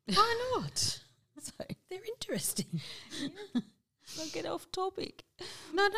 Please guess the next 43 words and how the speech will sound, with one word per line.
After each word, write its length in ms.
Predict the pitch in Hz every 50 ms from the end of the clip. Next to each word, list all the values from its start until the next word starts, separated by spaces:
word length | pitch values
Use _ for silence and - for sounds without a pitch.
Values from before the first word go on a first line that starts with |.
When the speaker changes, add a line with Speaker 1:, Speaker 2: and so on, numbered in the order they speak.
| 453
Speaker 1:
no, 60 | 330 311
no. 180 | 370 247 214
It's 160 | 214 226 - -
an 100 | 320 320
analogy. 680 | 349 339 339 349 349 330 311 285 - - 185 147 143 - _ _ _ _ _ _ _ _ _ _ _ _ _ _ - -
Speaker 2:
Yeah. 200 | 202 202 151 - - - _ _ _ _ _ _
Well, 260 | - 180 175 165 156 -
we'll, 240 | - 175 175 170 165 -
we'll 180 | 165 170 170 175
s-, 60 | 170
Speaker 1:
Sucks 720 | - - - - - - - - 277 254 - - - -
all 180 | 269 262 269 269
the 180 | 262 269 277
energy 160 | 302 294 294 254
Speaker 2:
we 140 | 208 208 196
will 80 | 190
Speaker 1:
in. 60 | 190 196
Speaker 2:
s-, 160 | 196 190 190 208
we'll 240 | 208 185 185 185 185
stick 420 | - - - - - 240 - -
with 180 | 220 202 180 180
mine 360 | 180 170 165 160 156 160 170
for 140 | 156 - 175
now 280 | 156 143 139 135 139 165
because 240 | 175 143 - 151 147
it's 140 | - -
not 180 | - 175 - -
quite 260 | - - 170 156 151 151
as 120 | 151 135
brutal 500 | 147 131 - 151 151 151 - - 147 147
as 140 | 147 147 143
a 40 | 139
black 280 | 143 - - - -
hole 360 | - - - - - - - - - _ -
Speaker 1:
Mm. 200 | 285 320 311 220 240 247 233 - _ _ _ _ _ - 165 202 220 -
Speaker 2:
because 300 | - 196 165 - 170 156
there's 220 | - 165 160 156 170
also 420 | 170 170 160 - - 160 151 156
the 160 | 151 147 160
releasing 580 | 156 165 170 165 170 165 139 - - 156 147 143
of 80 | 143 -
the 180 | - 143 135
energy. 480 | 123 - - - - - - - -